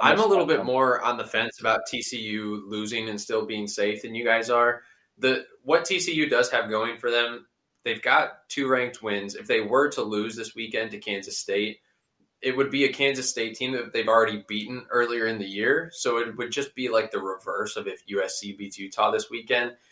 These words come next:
Speaker 2: So they would have that going for them on top of the fact that it was a completely undefeated regular season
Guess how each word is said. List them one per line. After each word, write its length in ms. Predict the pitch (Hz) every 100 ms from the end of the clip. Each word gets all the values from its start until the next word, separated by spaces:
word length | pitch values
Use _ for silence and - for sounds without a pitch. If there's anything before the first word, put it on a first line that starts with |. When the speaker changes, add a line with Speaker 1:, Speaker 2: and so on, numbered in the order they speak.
| _ _ _ -
Speaker 2:
So 560 | - 123 110 98 - - _ _ _ _ _
they 140 | - 127
would 100 | 131
have 200 | 143 139
that 180 | 127 123
going 240 | 120 117
for 100 | 120
them 160 | 113 107
on 140 | 110
top 260 | - 110 -
of 60 |
the 100 | 110
fact 220 | 113 107
that 100 | 104
it 60 | 104
was 140 | 104
a 80 | 101
completely 760 | 95 98 - - 113 110 113 107
undefeated 720 | 110 104 104 - 98 98 104
regular 380 | 101 98 98 95
season 560 | - 104 107 123 135